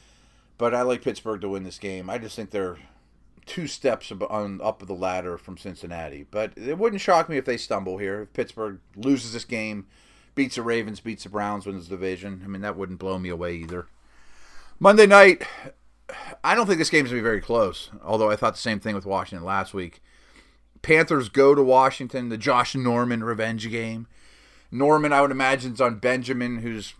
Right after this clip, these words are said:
highly disappointing. Can Carolina run the ball really, really well and control this game?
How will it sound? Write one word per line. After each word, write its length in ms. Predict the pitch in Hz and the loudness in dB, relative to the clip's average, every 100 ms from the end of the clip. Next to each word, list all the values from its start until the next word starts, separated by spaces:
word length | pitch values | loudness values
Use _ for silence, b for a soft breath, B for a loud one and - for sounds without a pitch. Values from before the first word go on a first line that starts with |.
| - | -20
highly 360 | - 95 101 104 | -8 -4 -4 -4
disappointing. 720 | 98 95 - 98 98 98 98 _ _ _ b b b b b b _ _ _ - - | -8 -10 -8 -6 -6 -8 -10 _ _ _ b b b b b b _ _ _ -20 -14
Can 240 | - 143 123 | -4 -4 -4
Carolina 800 | - 170 170 160 156 151 147 | 2 6 8 8 6 4 2
run 340 | 135 120 131 135 | 0 4 4 4
the 80 | 127 | 2
ball 520 | 123 123 120 117 98 _ _ _ _ - | 4 6 4 2 -2 _ _ _ _ -8
really, 440 | 127 156 160 151 | 2 6 6 6
really 320 | 123 131 123 | 4 4 4
well 320 | 117 117 113 110 | 2 4 6 4
and 80 | 104 | 0
control 400 | 107 - 110 104 | -10 -4 -2 -2
this 160 | 98 | -6
game? 340 | - 92 80 | -6 -8 -8